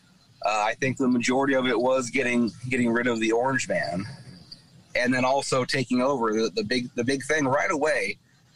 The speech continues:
Uh, within the first month or so of the, the virus outbreak, um, again, I was in the stock market, so I was paying attention to all the economic stuff, and it was constantly going on about the Federal Reserve's coming in. They're gonna start doing all these, uh, junk buybacks. They're gonna start taking over these companies, and sure enough, that's what they did.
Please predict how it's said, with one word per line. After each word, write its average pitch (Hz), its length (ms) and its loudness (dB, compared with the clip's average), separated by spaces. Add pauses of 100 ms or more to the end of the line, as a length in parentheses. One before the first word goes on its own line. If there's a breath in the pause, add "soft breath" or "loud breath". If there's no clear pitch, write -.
(220 soft breath)
Uh, 117 220 0
within 143 400 0
the 127 80 2
first - 320 -2
month 127 340 2
or 135 80 0
so 104 420 0
of 98 200 -2
the, 92 380 2
the 107 100 -2
virus 123 420 0
outbreak, 95 580 -2 (720 loud breath)
um, 107 340 0
again, 127 280 0
I 120 100 4
was 143 160 2
in 143 60 0
the 113 80 0
stock - 340 0
market, 110 320 0
so 113 140 2
I 123 40 2
was 123 100 -2
paying 143 240 -2
attention 117 380 -2
to 120 60 4
all 120 140 2
the 110 180 -2
economic 120 500 -2
stuff, 101 340 -2 (260)
and 104 180 -2 (920 soft breath)
it 151 160 2
was 151 240 0
constantly 147 580 0
going 131 320 2
on 135 140 2
about 127 200 2
the 104 60 -8
Federal 127 360 0
Reserve's 123 420 0
coming 120 380 0
in. 135 220 2
They're 123 120 2
gonna 120 160 -2
start 117 300 -2
doing 120 280 0
all 117 160 2
these, 107 360 -2
uh, 98 180 0
junk 123 340 -2
buybacks. 123 1120 -2
They're 110 140 -4
gonna 117 160 -2
start 110 220 -4
taking 117 280 -4
over 104 160 -4
these 90 200 -6
companies, 127 420 -2
and 95 100 -10
sure 117 220 -2
enough, 135 140 0
that's 113 200 -6
what 104 80 -4
they 95 120 -2
did. 135 320 -2